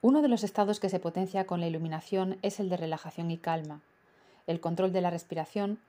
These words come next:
tener una respiración consciente, nos ayuda a controlar nuestro cuerpo, así como la meditación, traer nuestros pensamientos al presente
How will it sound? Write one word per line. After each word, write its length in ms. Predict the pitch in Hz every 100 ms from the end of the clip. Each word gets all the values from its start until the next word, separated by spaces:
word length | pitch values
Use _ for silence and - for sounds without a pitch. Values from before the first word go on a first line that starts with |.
| -
tener 240 | 170 175
una 160 | 175 175
respiración 480 | 170 - 160 175
consciente, 680 | 170 165 165 190 180 185 190 - - -
nos 240 | 175 180
ayuda 500 | 190 185 233 190 156
a 60 | 156
controlar 420 | - 165 165 175
nuestro 280 | 170 170 170
cuerpo, 420 | - 190 185 165 170 - -
así 220 | 175 226
como 200 | 220 202
la 100 | 180
meditación, 720 | 170 165 160 - - 190 170 - _ _ _
traer 260 | - 175 180
nuestros 300 | 190 185 175
pensamientos 580 | 180 175 175 180 185 180
al 100 | 165
presente 600 | 160 - 196 185 165